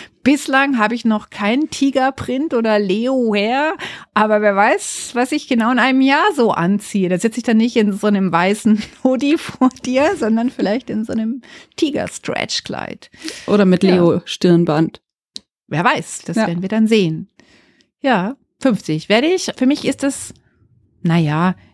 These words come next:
Speaker 1: so insofern w-, wichtig, ich habe immer gedacht, ich werde mal hundert und das heißt, im Dezember neunzehnhundertzweiundsiebzig bin ich geboren, das heißt, im Dezember zweitausendzweiundzwanzig beginnt die zweite Hälfte meines Lebens.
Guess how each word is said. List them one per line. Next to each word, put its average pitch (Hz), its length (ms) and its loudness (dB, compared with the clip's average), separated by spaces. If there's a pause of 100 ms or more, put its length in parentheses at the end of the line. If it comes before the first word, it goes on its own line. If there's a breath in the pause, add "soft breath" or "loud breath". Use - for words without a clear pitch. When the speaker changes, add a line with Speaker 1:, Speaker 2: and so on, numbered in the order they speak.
Speaker 1:
so 208 140 0
insofern 262 840 2
w-, 208 800 -10
wichtig, - 580 -2 (140)
ich - 160 -4
habe 233 120 0
immer 233 120 2
gedacht, 220 220 0
ich 202 120 -6
werde 208 160 0
mal 185 240 2
hundert 262 520 4
und 220 140 0
das 214 140 -4
heißt, 220 400 -4 (420 loud breath)
im 196 140 4
Dezember 269 580 4
neunzehnhundertzweiundsiebzig 214 1500 2
bin 190 120 0
ich 180 120 -4
geboren, 269 440 2
das 226 120 -2
heißt, 202 220 -2
im 190 120 0
Dezember 233 540 2
zweitausendzweiundzwanzig 196 1500 -2
beginnt - 480 0
die - 80 -12
zweite 208 500 0
Hälfte 190 640 0
meines 175 340 -4
Lebens. 165 680 -2